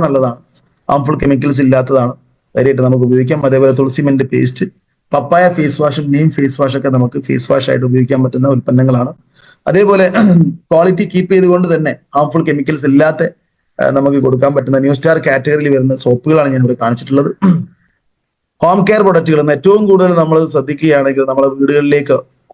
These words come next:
ഹൈജീനിക് ആയിട്ടുള്ള പുറത്ത് മാർക്കറ്റിൽ നിന്ന് നമ്മൾ വാങ്ങിക്കുന്ന ക്വാളിറ്റി ഇല്ലാത്ത ഉൽപ്പന്നത്തിന്റെ സെയിം റേറ്റ് കൊണ്ട് നമുക്ക് ക്വാളിറ്റി ഉള്ള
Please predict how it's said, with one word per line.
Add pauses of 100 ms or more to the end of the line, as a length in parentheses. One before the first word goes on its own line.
(160)
ഹൈജീനിക്
ആയിട്ടുള്ള (200)
പുറത്ത്
മാർക്കറ്റിൽ
നിന്ന്
നമ്മൾ (120)
വാങ്ങിക്കുന്ന
ക്വാളിറ്റി
ഇല്ലാത്ത (440)
ഉൽപ്പന്നത്തിന്റെ
സെയിം
റേറ്റ്
കൊണ്ട്
നമുക്ക് (440)
ക്വാളിറ്റി
ഉള്ള